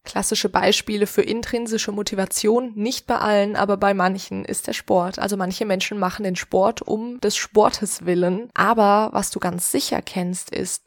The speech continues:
wenn du Kinder beim Spielen oder beim Malen zuguckst. Ich sehe das zum Beispiel bei meiner kleinen Nichte ganz oft, ja, wenn die am Malen ist, dann verliert sie sich da vollkommen drin.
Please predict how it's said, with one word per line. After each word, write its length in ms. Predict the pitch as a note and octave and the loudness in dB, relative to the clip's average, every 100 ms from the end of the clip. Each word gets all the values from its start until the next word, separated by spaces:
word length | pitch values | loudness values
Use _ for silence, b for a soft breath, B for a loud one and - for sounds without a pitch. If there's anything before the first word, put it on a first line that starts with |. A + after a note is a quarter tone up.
| - | -8
wenn 200 | F3 F3+ | -4 -4
du 120 | F3 | -4
Kinder 480 | - - C#4 D4 F#3+ | -8 -8 -4 0 0
beim 200 | F3 F3 | 0 -4
Spielen 560 | - - A3+ B3 A#3 G3+ | -6 -6 -4 -2 -2 -2
oder 160 | F#3 | -4
beim 240 | F3 F3 E3+ | -2 -4 -4
Malen 460 | F3 A3+ G3+ F3+ | -4 -4 -6 -6
zuguckst. 720 | - - - - - - - - - | -8 -8 -4 -6 -4 -8 -10 -12 -6
Ich 140 | G#3 | -2
sehe 100 | G3+ | 2
das 160 | F3+ - | 2 2
zum 120 | F#3 | 2
Beispiel 500 | F3+ - F3+ F3+ F3+ | 2 2 0 0 0
bei 180 | F3 F3 | 0 -2
meiner 280 | F3 E3+ | -2 -4
kleinen 440 | - - - F3 F3 | -6 -6 -4 -2 -2
Nichte 540 | B3+ - - D#3+ E3+ | -2 -4 -4 -2 -2
ganz 220 | F#3 E3+ - | -4 -6 -6
oft, 320 | - - - | -8 -8 -4
ja, 180 | F3+ F#3 | -2 0
wenn 160 | F3+ | 0
die 320 | F3+ G#3+ G#3+ | 0 -2 -2
am 140 | - F3 | -2 2
Malen 380 | F3+ A#3 G#3+ F3 | 6 8 6 4
ist, 240 | F#3 - | -2 -4
dann 100 | F#3 | -4
verliert 400 | - F3+ G3 B3+ | -2 -2 -2 -4
sie 140 | - | -4
sich 180 | F#3+ F#3 | -4 -4
da 140 | - F#3+ | -4 -6
vollkommen 760 | - - A3 - - G#3+ G3 | 0 2 2 0 -4 -2 -2
drin. 480 | F3 F3 E3 F3 | -4 -4 -4 -4